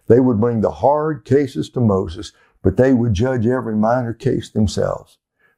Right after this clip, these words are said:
Moses let his father-in-law go, and he journeyed to his own land.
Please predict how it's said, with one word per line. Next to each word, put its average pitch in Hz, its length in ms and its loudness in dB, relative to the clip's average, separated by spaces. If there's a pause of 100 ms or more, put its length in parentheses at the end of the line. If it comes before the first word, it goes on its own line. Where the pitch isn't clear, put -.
Moses 151 560 4
let 127 340 0
his 131 240 -2
father-in-law 127 720 0
go, 87 420 -4 (440)
and 95 160 4
he 95 120 2
journeyed 85 560 -2 (380)
to 85 120 2
his - 580 2 (440)
own 110 560 2 (260)
land. 90 520 2